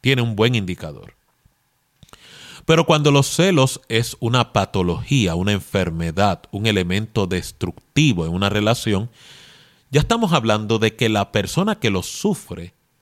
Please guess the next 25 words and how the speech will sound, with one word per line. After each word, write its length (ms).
ha 200
convertido 760
a 60
su 300
pareja 680
en 220
lo 180
que 320
es 280
su 320
significado 880
existencial. 1080
O 120
sea, 460
tú 140
representas 920
para 340
mí 400
lo 300
que 240
yo 180
no 160
tengo 360
en 200
mí. 220